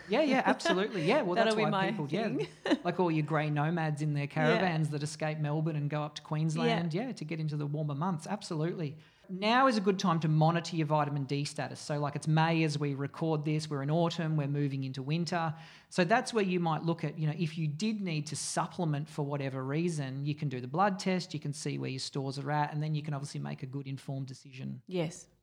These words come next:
Speaker 1: from that blood work.
Speaker 2: Great.
Speaker 1: So obviously, you know, a lot of people working from home now, not getting outside as much. It's a good time just to think about your vitamin D stores.
Speaker 2: Mm.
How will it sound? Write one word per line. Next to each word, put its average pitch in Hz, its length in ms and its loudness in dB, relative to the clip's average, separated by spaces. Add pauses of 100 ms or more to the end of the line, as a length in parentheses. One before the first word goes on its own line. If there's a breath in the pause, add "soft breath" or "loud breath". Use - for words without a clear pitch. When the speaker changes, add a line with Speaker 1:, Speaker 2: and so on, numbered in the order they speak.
Speaker 1:
from 135 180 -2
that - 180 -8
blood 139 220 -4
work. - 260 -12 (200)
Speaker 2:
Great. - 580 -2
Speaker 1:
So 185 140 0
obviously, 190 220 2
you 180 60 0
know, 143 100 0
a - 20 0
lot 160 120 2
of 156 60 -4
people 151 180 0
working 151 300 -2
from 143 140 -4
home 160 260 0
now, 156 160 0
not 156 240 2
getting 139 220 -4
outside 165 420 0
as 151 80 -2
much. 156 420 -2 (460 soft breath)
It's 160 220 -2
a - 20 2
good 156 220 0
time 147 200 -2
just 147 180 -6
to 143 40 -8
think 156 320 -4
about 139 300 -6
your 127 80 -4
vitamin 131 360 -4
D 127 200 -8
stores. - 540 -10 (140)
Speaker 2:
Mm. 185 220 -20